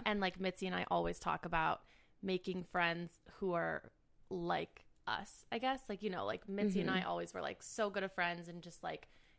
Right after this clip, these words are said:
Speaker 1: connected beyond just, like, going out kind of friends or, like, you know, like, some m-, less, like, situationally.
Speaker 2: Mm-hmm.
Speaker 1: Um, like, we like wellness and we like walking and all of the things that, you know, we do.
Speaker 2: Mm-hmm.
Speaker 1: Um,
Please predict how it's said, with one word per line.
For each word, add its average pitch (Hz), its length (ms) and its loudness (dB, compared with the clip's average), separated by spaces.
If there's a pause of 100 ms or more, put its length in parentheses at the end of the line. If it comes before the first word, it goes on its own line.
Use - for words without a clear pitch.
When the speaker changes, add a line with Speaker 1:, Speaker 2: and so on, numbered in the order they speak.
(160)
Speaker 1:
connected 190 580 0
beyond 165 380 2
just, 170 180 -8
like, 170 160 -2
going 170 300 4
out 165 160 2
kind 170 180 -4
of 165 80 -6
friends 156 420 -2
or, 160 80 -4
like, 156 340 -6
you 285 80 0
know, 185 120 4
like, 165 220 2
some - 200 -8
m-, 185 300 -4
less, 170 240 -2
like, - 180 -8
situationally. 190 920 -2 (280)
Speaker 2:
Mm-hmm. 202 260 4
Speaker 1:
Um, 156 440 2 (100)
like, 180 220 -4
we 180 100 -2
like - 220 -4
wellness 254 540 4
and 170 100 -6
we 170 40 -2
like 170 260 -2
walking 196 640 2
and 165 160 -6
all 175 220 2
of 160 160 -6
the 156 400 0 (100)
things 165 280 -4
that, - 160 -4 (100)
you - 80 -10
know, - 220 -8
we 175 100 -2
do. 208 400 0 (240)
Speaker 2:
Mm-hmm. 190 300 -2
Speaker 1:
Um, 175 580 2